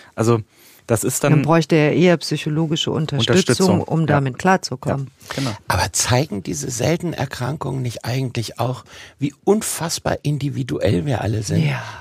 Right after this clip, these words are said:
Speaker 3: Dreißig Millionen Menschen leiden an einer seltenen Erkrankung.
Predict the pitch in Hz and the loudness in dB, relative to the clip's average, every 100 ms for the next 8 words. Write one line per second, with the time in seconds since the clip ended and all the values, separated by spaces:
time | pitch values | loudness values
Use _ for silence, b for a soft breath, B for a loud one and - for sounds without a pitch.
0 | - 127 131 202 208 - 175 165 156 151 | 0 2 4 2 0 -2 -4 -2 -2 0
1 | 151 165 147 127 131 - 131 95 101 113 | 0 -2 -2 -2 -2 -4 -4 -2 0 -2
2 | 135 101 - 104 104 101 113 - 110 - | -4 -4 -4 -4 -4 -4 -4 -6 -8 -10
3 | 110 107 113 - 110 | -10 -8 -8 -10 -12